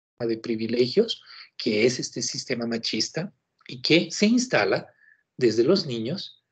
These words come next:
hasta los adultos, porque no hay un momento en el que se termina, ¿no? No es que, eh, cuando me dicen, "¿En qué edad de la vida se traducen más las prácticas machistas?". Mira, desde que los hombres instalan estas prácticas como valores de su vida, las van a reproducir a lo largo de su vida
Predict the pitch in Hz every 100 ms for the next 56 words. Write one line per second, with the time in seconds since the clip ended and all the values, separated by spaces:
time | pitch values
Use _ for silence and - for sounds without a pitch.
0 | _ - 120 120 113 123 160 131 110 -
1 | 127 - - _ _ - 135 160 160 175
2 | 180 165 156 160 151 127 123 127 - 117
3 | 127 123 170 160 104 120 139 131 139 -
4 | 139 127 - - - - - - 131 127
5 | 123 139 131 139 135 139 147 170 190 175
6 | 165 165 208 220 185 180 175 151 135 143
7 | 185 185 - 123 - - 131 147 165 165
8 | 139 139 185 170 - 147 131 _ - 165
9 | 131 127 120 - 175 170 147 - - -
10 | - - 175 208 196 127 147 151 165 165
11 | 170 175 262 277 185 165 - 190 185 160
12 | - 160 - 151 151 147 127 - 127 139
13 | 147 202 165 156 - 165 202 247 196 139
14 | 160 165 147 143 139 135 170 156 131 131
15 | 139 131 117 - 107 92